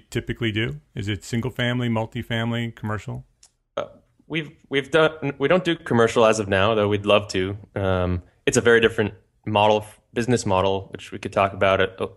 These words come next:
Speaker 2: a little later, um, than what we have been doing. We've been doing residential condo-based development.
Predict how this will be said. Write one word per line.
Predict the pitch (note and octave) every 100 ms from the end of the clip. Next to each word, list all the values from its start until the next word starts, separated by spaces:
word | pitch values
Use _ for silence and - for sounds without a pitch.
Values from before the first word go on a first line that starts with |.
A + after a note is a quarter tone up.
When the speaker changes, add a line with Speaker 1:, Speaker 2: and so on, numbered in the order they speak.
| -
Speaker 2:
a | F#2
little | F#2 F#2
later, | F#2+ G#2+ G2+ F#2 - - - _ -
um, | G2+ F#2+ F#2 F2+ -
than | A2 G2+
what | G2+
we | G2
have | F#2+ G2 G2
been | F#2
doing. | F2+ F2 F2+ F#2
We've | C3 C3
been | B2
doing | A#2 A2 G#2+ F#2+ - _ _ -
residential | C#3+ C3+ A#2+ A#2 G#2+
condo-based | G#2 G#2 G2+ G2 F#2+ F#2 F#2 F#2 F#2 -
development. | F2+ F2 F2 E2+